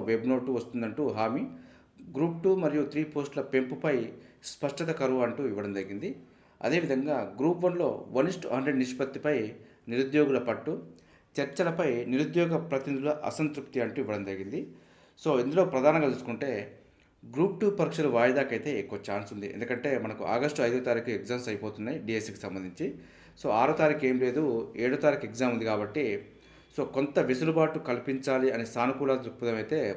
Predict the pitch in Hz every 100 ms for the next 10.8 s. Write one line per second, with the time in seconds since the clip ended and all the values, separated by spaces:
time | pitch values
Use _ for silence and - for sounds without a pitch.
0 | - 110 113 123 113 110 117 220 - -
1 | - - 120 110 113 120 131 123 110 110
2 | 107 98 - - - - - - 117 -
3 | 156 156 147 135 123 120 120 120 117 131
4 | 151 110 117 113 113 101 98 208 - -
5 | - - 117 127 127 123 113 175 - 196
6 | 180 139 131 120 165 120 101 107 120 135
7 | 123 107 110 110 101 92 135 - - -
8 | - - - - 156 202 151 117 - -
9 | - _ _ - _ _ _ _ _ -
10 | 160 196 - - 160 151 151 147